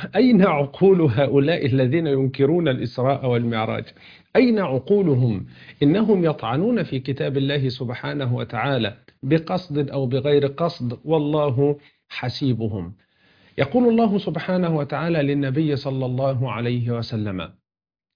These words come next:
في سورة الإسراء وهو يتكلم عن الإسراء: "وَمَا جَعَلْنَا الرُّؤْيَا الَّتِي أَرَيْنَاكَ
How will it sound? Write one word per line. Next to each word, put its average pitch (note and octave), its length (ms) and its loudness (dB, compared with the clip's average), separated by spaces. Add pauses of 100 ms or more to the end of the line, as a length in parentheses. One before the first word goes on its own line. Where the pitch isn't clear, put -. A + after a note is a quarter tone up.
(200)
في B2+ 100 0
سورة C3+ 340 0
الإسراء C3 540 -6
وهو B2 240 -2
يتكلم A#2+ 580 -4
عن A2+ 140 -4
الإسراء: D#3+ 600 -4 (280)
"وَمَا E3 420 0
جَعَلْنَا B2+ 680 -2
الرُّؤْيَا B2 580 -2
الَّتِي B2 580 -2
أَرَيْنَاكَ A2+ 840 -2